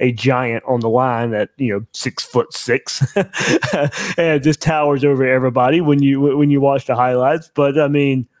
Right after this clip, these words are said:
you know, about two sixty, two sixty-six. I mean, eighty inch wingspan is, you know, a-, about what you're getting here with L J McCray. He just stands out on the tape.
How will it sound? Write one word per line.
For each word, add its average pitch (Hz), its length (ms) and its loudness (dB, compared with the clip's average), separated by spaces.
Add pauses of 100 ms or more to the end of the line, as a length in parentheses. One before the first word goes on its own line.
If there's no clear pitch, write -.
(320)
you 147 100 4
know, 143 80 2
about 147 340 -4
two 208 180 2
sixty, 180 920 0
two 196 160 0
sixty-six. 170 880 -2
I 165 60 2
mean, 147 420 0
eighty 190 260 0
inch 185 320 -2
wingspan 170 720 2
is, 147 160 -2
you 170 160 -2
know, 160 220 2
a-, - 260 -2
about 170 220 2
what 165 160 -6
you're 147 80 -6
getting 143 240 -2
here 156 160 2
with 151 160 2
L 156 100 2
J 147 140 0
McCray. 143 300 0
He 156 40 0
just 160 220 -2
stands 208 440 0
out 120 280 0
on 110 160 -6
the 101 40 -14
tape. 107 340 -6